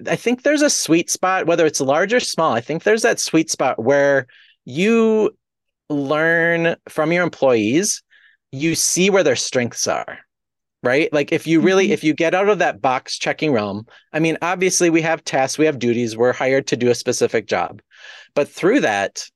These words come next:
Speaker 1: you know, we get to know each other and we get to know ourselves and we get to develop our skills. And as we develop and grow, fortunately, I was in, you know, a, a,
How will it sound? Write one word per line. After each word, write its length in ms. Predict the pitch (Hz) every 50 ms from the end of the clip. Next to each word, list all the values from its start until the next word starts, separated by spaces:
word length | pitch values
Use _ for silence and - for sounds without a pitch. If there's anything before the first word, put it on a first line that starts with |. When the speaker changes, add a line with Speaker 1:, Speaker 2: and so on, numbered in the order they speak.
| _ _ _ _ _ -
Speaker 1:
you 120 | 147 156
know, 380 | 139 131 123 117 120 120 - _ -
we 540 | - 101 120 123 156 175 175 180 180 175 156
get 200 | - 180 156 -
to 120 | - 160
know 160 | 147 165 214 262
each 140 | 262 -
other 260 | 101 80 - 62 - - _ _ _ _ _ _ _ _ _ _ _ -
and 300 | - 147 147 143 147 147
we 120 | 127 156 151
get 160 | 160 180 -
to 120 | - -
know 120 | 165 156 151
ourselves 640 | 143 135 - 185 190 208 135 98 101 101 - - -
and 140 | - 147 143
we 80 | 147 143
get 160 | 165 160 -
to 100 | - 160
develop 460 | 127 139 123 110 139 175 240 220 -
our 100 | 90 92
skills. 540 | - - - - - - - - 110 - - _ _ - - - _ _ _ -
And 400 | 156 160 156 151 147 143 139 127 - _ -
as 340 | 147 151 165 190 196 170 151
we 140 | 143 160 156
develop 520 | 131 147 127 143 147 143 147 143 139 135 -
and 120 | 127 113
grow, 540 | 113 127 143 185 214 139 104 101 98 95 - _ _
fortunately, 540 | - - 180 202 208 - 220 196 170 139 - -
I 160 | 139 156 175
was 200 | 190 196 165 156
in, 340 | 160 147 139 135 131 127 - _ _ _ _ _ _ _ -
you 200 | 139 143 143 139
know, 300 | 131 120 120 120 120 - -
a, 180 | 131 131 127 - -
a, 280 | 135 139 127 120 117